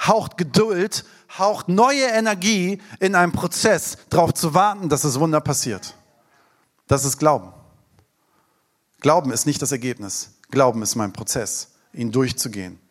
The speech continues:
Und das wird auch deutlich in der, in unserer weiteren Bibelstelle. In Markus neun, Vers vierundzwanzig heißt es, da rief der Vater des Jungen, "Ich glaube, hilf mir heraus aus meinem Unglauben."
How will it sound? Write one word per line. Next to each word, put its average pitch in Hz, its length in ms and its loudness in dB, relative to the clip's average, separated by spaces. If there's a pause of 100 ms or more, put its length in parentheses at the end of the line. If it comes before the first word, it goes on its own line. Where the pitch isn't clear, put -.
(480)
Und 139 100 2
das 160 120 2
wird 180 120 6
auch 151 160 4
deutlich 156 520 4
in 135 120 -2
der, 131 180 2
in 135 140 -2
unserer 127 340 0
weiteren 135 320 2
Bibelstelle. 143 580 -4 (380)
In 147 80 -2
Markus 175 580 0
neun, 170 260 4
Vers 160 200 -2
vierundzwanzig 160 580 -2
heißt 147 220 2
es, 151 220 -6 (400)
da 160 80 4
rief 214 340 2
der 190 160 2
Vater 208 460 2
des 135 200 -4
Jungen, 160 440 0 (220)
"Ich 147 300 -6
glaube, 160 1160 4 (500)
hilf 220 280 2
mir 190 100 4
heraus 175 320 4
aus 175 140 -2
meinem 165 160 2
Unglauben." 110 560 0